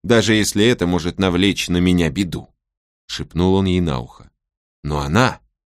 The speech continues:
он незаметно кивнул головой в сторону Эленор, «останется здесь. Поняла?» Мэгги неуверенно посмотрела на дом. Над лужайкой раздался голос Эленор. «Интересно, что он там тебе нашептал?»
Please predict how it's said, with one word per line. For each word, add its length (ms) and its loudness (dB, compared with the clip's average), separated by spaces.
он 120 -10
незаметно 540 -4
кивнул 400 -4
головой 440 -4
в 60 -10
сторону 480 -4
Эленор, 440 -4
«останется 680 -2
здесь. 520 -8
Поняла?» 560 -2
Мэгги 360 2
неуверенно 640 2
посмотрела 680 -4
на 180 -4
дом. 260 -8
Над 160 -2
лужайкой 640 2
раздался 680 -2
голос 580 -2
Эленор. 480 -8
«Интересно, 680 4
что 280 2
он 140 2
там 180 2
тебе 280 2
нашептал?» 680 0